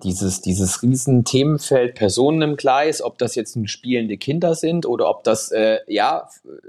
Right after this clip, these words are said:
Selfies im Gleis oder wie auch immer, scheint aktuell echt ein, äh, gern genutztes, ähm, Motiv zu sein. Und so wie du es gerade gesagt hast, das sind ganz, ganz umfangreiche Sperrungen, die da, äh, veranlasst werden müssen.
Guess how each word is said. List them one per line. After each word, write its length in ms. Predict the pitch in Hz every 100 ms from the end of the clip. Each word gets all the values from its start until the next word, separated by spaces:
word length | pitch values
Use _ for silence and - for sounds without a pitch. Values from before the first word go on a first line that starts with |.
| 69
Selfies 560 | - 139 143 156 156 -
im 160 | 143
Gleis 420 | 135 135 156 180
oder 200 | 139 131
wie 100 | 127 113
auch 120 | -
immer, 260 | 143 180 185 -
scheint 440 | - 135 139 - 139
aktuell 400 | - 151 123 113
echt 220 | - -
ein, 200 | 120 120
äh, 280 | 110 - 113
gern 260 | 117 135
genutztes, 640 | 139 127 135 - 127 120 -
ähm, 560 | 110 110 110 110 95 50 - _ -
Motiv 640 | - 78 120 113 - 175 -
zu 140 | 165
sein. 480 | 139 135 147 175 190 - - - _ _
Und 180 | 139 139
so 120 | 156
wie 60 | 185
du 80 | 196
es 80 | 190
gerade 220 | 160 160
gesagt 320 | 139 151 180
hast, 180 | 165 -
das 140 | 135
sind 160 | - 139
ganz, 220 | 131 185
ganz 180 | 180 156
umfangreiche 800 | - 220 - 185 151 143 185 143
Sperrungen, 720 | - 139 185 196 156 131 120
die 160 | 127 120
da, 360 | 113 117 113
äh, 180 | 113 110
veranlasst 560 | - - 185 202 151 -
werden 200 | 113 113
müssen. 300 | 123 156